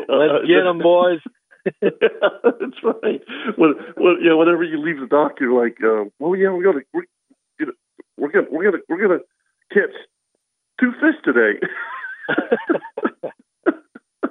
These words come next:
Speaker 1: Oh, yeah. Well, you know, you just stay positive and you grind through it, and, uh, it's amazing what can happen sometimes when you don't think it's gonna.
Speaker 2: Oh,
Speaker 1: But
Speaker 2: yeah,
Speaker 1: that's, that's,
Speaker 2: absolutely.
Speaker 1: that's part of the sport, you know. That's why we love it.
Speaker 2: Yeah.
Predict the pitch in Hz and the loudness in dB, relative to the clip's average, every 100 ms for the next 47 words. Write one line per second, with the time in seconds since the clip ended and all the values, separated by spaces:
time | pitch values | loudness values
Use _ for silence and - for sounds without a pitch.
0 | - - _ _ _ _ _ _ 139 139 | -10 -20 _ _ _ _ _ _ 2 4
1 | 135 131 127 120 131 135 131 131 139 151 | 4 2 0 0 2 2 0 2 2 4
2 | 156 - 156 170 160 147 _ 147 160 180 | 0 -4 0 2 2 -2 _ -12 0 0
3 | - 196 175 156 160 156 151 151 143 131 | 0 0 0 2 2 2 0 0 -2 0
4 | 139 139 131 131 135 139 123 123 123 120 | 0 0 -2 0 2 2 0 -4 -4 -4
5 | 117 117 - 143 226 247 262 254 226 175 | -4 -6 -4 0 0 2 2 2 2 2
6 | 175 160 151 151 139 127 - 127 120 131 | 2 0 -2 -2 -2 -8 -8 -8 -4 -4
7 | 123 131 127 127 127 - 127 - 127 110 | -4 -2 -2 2 0 0 -8 -6 -6 -6
8 | 107 180 254 285 240 123 - 151 131 156 | 0 2 2 2 0 0 0 0 2 0
9 | 165 - 135 151 - 185 180 170 160 - | -4 -4 0 0 2 2 4 0 -2 2
10 | 185 175 127 117 120 139 139 139 135 143 | 2 2 -2 -12 -4 -2 0 0 2 2
11 | 139 117 104 104 _ 139 | 2 -2 -4 -10 _ 0